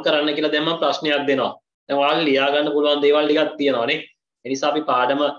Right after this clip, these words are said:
පටන් ගන්න කලින්ම පොඩ්ඩක් මම ඔයාලගෙන් දැනුම පරීක්ෂා කරන්නත් එක්ක ප්‍රශ්නයක් දෙනවා. නිවසේ දැකිය හැකි වෘත්තාකාර වස්තු හයක් නම්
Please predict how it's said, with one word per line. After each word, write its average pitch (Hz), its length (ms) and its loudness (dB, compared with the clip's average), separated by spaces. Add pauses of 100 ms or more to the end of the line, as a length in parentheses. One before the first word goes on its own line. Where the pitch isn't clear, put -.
(120)
පටන් 127 340 -6
ගන්න 143 280 -2
කලින්ම 127 360 0
පොඩ්ඩක් 143 340 0 (500)
මම 131 140 -4
ඔයාලගෙන් 135 480 0
දැනුම 131 300 0
පරීක්ෂා 135 440 -2
කරන්නත් 123 440 -2
එක්ක 127 160 -6 (100)
ප්‍රශ්නයක් 135 480 -4
දෙනවා. 123 320 0 (760)
නිවසේ 175 640 0
දැකිය 156 360 -2
හැකි 175 260 -2
වෘත්තාකාර 151 720 -2
වස්තු 139 400 -2 (180)
හයක් 156 320 -4 (1040)
නම් 147 240 -2